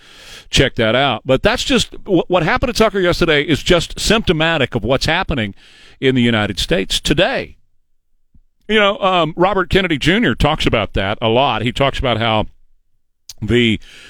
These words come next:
you, you can't believe your government, can't trust your government. Twenty-two percent of Americans believe what the government says.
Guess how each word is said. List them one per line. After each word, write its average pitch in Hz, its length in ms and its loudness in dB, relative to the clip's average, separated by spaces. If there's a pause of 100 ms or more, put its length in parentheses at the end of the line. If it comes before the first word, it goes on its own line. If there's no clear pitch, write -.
(260)
you, - 160 2
you 135 120 0
can't - 340 0
believe 185 320 0
your 214 80 0
government, 143 320 -2
can't 160 220 -2
trust 165 240 2
your 196 80 -2
government. 135 240 -2
Twenty-two 180 400 0
percent 170 320 2
of 147 80 -4
Americans 139 800 0
believe 123 340 0
what 127 100 0
the 117 60 -4
government 107 320 -2
says. 98 540 -2